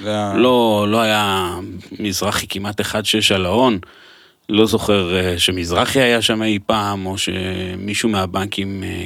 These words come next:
Speaker 2: קיבל כזה תמחור נדיב. אולי לתקופות מאוד מאוד קצרות פועלים, בתקופה של, אה, אריסון ו-, ושטיינהארט וטופור, שעוד היו בבנק לפני הרבה מאוד שנים. אלה המכפילים הכי נדיבים שהבנקים מקבל מאז שאני זוכר.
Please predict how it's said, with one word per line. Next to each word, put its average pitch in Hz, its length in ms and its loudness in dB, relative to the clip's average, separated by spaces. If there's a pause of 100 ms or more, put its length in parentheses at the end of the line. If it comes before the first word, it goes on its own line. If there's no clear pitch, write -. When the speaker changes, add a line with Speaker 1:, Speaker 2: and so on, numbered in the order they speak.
Speaker 2:
קיבל 98 320 -4
כזה 92 300 -6
תמחור 98 440 -4
נדיב. 113 460 0 (800)
אולי 120 320 4
לתקופות 110 500 0
מאוד 110 200 0
מאוד 107 160 -2
קצרות 104 400 0
פועלים, 107 500 2
בתקופה - 420 -2
של, 101 360 2
אה, 92 400 -2
אריסון 98 600 -4
ו-, 92 300 -4
ושטיינהארט 92 680 2
וטופור, 95 520 2
שעוד 95 300 0
היו 104 680 4
בבנק 104 420 0
לפני 104 260 -4
הרבה 98 240 -4
מאוד 101 240 -2
שנים. 135 320 4 (880)
אלה 107 120 0
המכפילים 113 460 4
הכי 131 160 2
נדיבים 110 360 2
שהבנקים 101 480 0
מקבל 92 340 -2
מאז 85 220 -4
שאני 87 380 -2
זוכר. 85 280 -8